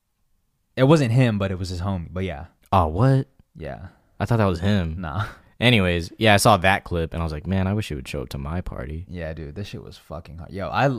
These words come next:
Speaker 1: David, David Dobrik's videos, he's really good at storytelling and he's really good at knowing, uh, how to make things interesting.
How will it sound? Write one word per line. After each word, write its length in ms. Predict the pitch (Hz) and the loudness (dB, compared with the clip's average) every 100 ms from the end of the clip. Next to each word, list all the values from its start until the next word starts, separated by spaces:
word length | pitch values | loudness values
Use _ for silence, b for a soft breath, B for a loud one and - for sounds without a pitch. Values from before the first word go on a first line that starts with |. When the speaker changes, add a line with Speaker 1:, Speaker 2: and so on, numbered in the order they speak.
| - | -6
Speaker 1:
David, 540 | 104 131 170 196 143 - - 95 | -2 0 4 2 2 -6 -18 -6
David 640 | 120 139 156 131 104 - | 0 2 2 -2 -6 -8
Dobrik's 400 | 101 110 113 101 | -2 0 0 -2
videos, 580 | 101 110 123 151 165 - - b b b b b _ _ _ _ _ | -2 0 2 0 -2 -6 -16 b b b b b _ _ _ _ _
he's 280 | - 131 110 | -6 -2 0
really 220 | 123 143 | 2 4
good 120 | 143 | 4
at 120 | 101 | 2
storytelling 760 | - - 110 123 147 165 185 185 - | -2 -4 -2 0 -2 -2 -4 -8 -6
and 120 | 113 | -4
he's 160 | 113 98 | -2 -2
really 280 | 110 117 113 | -2 -2 -2
good 240 | 110 104 | -2 -4
at 180 | 92 - | -4 -8
knowing, 720 | 98 98 101 104 101 98 95 - _ _ _ _ _ _ - | -6 -2 0 0 -2 -4 -6 -10 _ _ _ _ _ _ -8
uh, 580 | 87 87 80 76 69 - _ _ _ | -6 -4 -6 -8 -10 -12 _ _ _
how 360 | - 113 110 104 | -6 -2 0 -2
to 600 | - - 110 101 90 85 - _ _ _ _ _ _ - - | -8 -6 -4 -2 -2 -6 -10 _ _ _ _ _ _ -20 -8
make 300 | 120 120 - | -2 0 0
things 260 | 123 110 | -2 -2
interesting. 680 | - 101 95 92 - 52 90 | -4 -10 -10 -14 -16 -16 -20